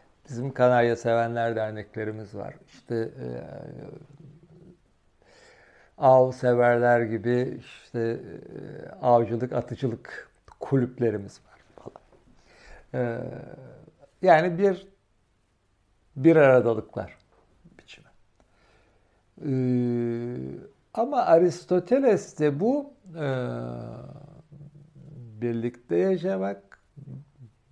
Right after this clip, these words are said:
yaşadığını birlikte duyumsamak ya da başkasının yaşamını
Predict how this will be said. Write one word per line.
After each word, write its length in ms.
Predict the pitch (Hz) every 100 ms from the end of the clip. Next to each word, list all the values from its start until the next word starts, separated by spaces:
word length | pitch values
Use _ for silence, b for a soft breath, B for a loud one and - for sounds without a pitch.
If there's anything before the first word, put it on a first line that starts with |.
| 127
yaşadığını 1200 | 120 113 - - 123 117 110 127 127 131 165 139
birlikte 880 | 131 120 120 - _ 147 139 131 - -
duyumsamak 680 | 120 120 110 120 143 185 -
ya 140 | 123
da 220 | 120 120 110
başkasının 680 | 117 - 120 - 143 185
yaşamını 920 | 170 131 117 - 123 139 170 185 160